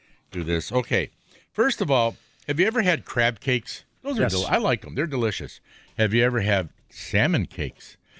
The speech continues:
Speaker 1: What I recommend, folks, is that you take your favorite crab cake recipe and use salmon instead of the crab cakes. You gotta, you gotta cook the salmon f-, first, you know, and then put it in with the mixture and all that. You'll be surprised.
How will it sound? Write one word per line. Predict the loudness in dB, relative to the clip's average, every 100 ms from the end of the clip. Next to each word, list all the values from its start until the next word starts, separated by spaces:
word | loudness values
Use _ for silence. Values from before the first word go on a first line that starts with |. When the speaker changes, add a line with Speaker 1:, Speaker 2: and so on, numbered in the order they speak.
| -8
Speaker 1:
What | 0 2
I | 2
recommend, | 0 0 0 2 0
folks, | 0 0 0 -2
is | 0
that | 0
you | -2
take | -2 -2 -2
your | -4
favorite | 0 0 -2 -4
crab | -2 -2 0
cake | -4 -2 -2
recipe | -4 -4 -8 -6 -8 -10 _ _ -4
and | 0 4
use | 4 2
salmon | -4 -6 0 2 2 0 -4 -6 -6
instead | -6 -6 -4 -2
of | -2
the |
crab | -4 -2 -2 -2
cakes. | -8 -8 -4
You |
gotta, | 0 0 -2 -8 -16 0
you |
gotta | 0 0
cook | -4 -6
the | -4
salmon | 0 0 -2
f-, | -6 -14 -6
first, | -2 0 -2 -2
you |
know, | 0 2
and | 2
then | 0
put | 0 0
it | 0
in | 0
with | -2
the | -2
mixture | -2 -2 -2 -2
and | 0
all | 0 2
that. | 0 -2 -10 -20 _ -2
You'll | 0
be | 0
surprised. | 0 -2 2 2 2 -4